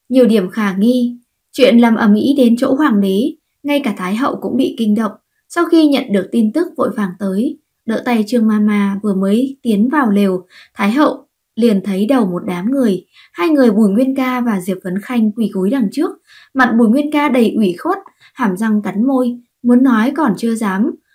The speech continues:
Còn Diệp Vấn Khanh mặt đầy nước mắt, ôm nửa bên mặt khóc sướt mướt. Sắc mặt Thái hậu hơi trầm xuống, sau khi chào hỏi với hoàng đế, bèn nhìn về phía hai người. "Thái hậu nương nương,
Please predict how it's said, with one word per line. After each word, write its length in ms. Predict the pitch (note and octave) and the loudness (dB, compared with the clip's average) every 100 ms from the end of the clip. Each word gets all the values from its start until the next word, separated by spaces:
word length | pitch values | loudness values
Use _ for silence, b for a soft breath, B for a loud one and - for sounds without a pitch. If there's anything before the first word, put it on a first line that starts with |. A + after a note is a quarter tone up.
| _ | _
Còn 180 | D4 B3+ | 0 4
Diệp 120 | B3+ | 4
Vấn 200 | A#3+ A#3 | 4 0
Khanh 240 | B3 E4 D4+ | 2 2 2
mặt 140 | A3+ | 0
đầy 180 | G#3+ G3 | 0 -2
nước 220 | F#3 D4 | 0 -2
mắt, 160 | C#4+ F4+ - _ _ | -2 -4 -6 _ _
ôm 280 | B3+ A#3 A#3 | -2 2 2
nửa 180 | A#3+ | 2
bên 220 | F#3+ A3+ A#3+ | 0 0 0
mặt 120 | F#3+ - | -2 -8
khóc 180 | - D4 | -10 -10
sướt 280 | - F4 F4+ | -8 -8 -4
mướt. 180 | E4 G4+ - _ _ _ - | -2 -4 -6 _ _ _ -10
Sắc 200 | C4+ C4+ | -8 -4
mặt 140 | A3 - | -6 -6
Thái 180 | F#3 | -6
hậu 160 | A#3 C#4 | -4 -4
hơi 240 | G3+ A#3 G#3+ | -4 -4 -4
trầm 200 | A3 F3+ | -6 -6
xuống, 400 | - F#3 A3 - _ _ | -8 -6 -6 -8 _ _
sau 200 | - D#4+ | -8 -4
khi 220 | D#4+ D4+ D4+ | 2 4 4
chào 120 | A#3+ | -2
hỏi 240 | G3 G3+ - | -4 -6 -8
với 100 | F#3+ | -8
hoàng 220 | G#3 A#3 F#3 | -6 -6 -6
đế, 300 | F3 G3+ C4 | -8 -8 -10
bèn 200 | A3+ F#3 | -10 -8
nhìn 200 | G3+ G3 | -6 -8
về 120 | F3+ - | -10 -14
phía 140 | F#3 | -10
hai 260 | G#3 B3 G#3 | -8 -4 -2
người. 360 | G#3 F3+ F3 - _ _ _ _ _ _ | -2 -2 -4 -10 _ _ _ _ _ _
"Thái 200 | B3 B3+ | -2 0
hậu 180 | F4 - | 2 2
nương 220 | E4+ E4+ | 0 0
nương, 180 | F4 | 2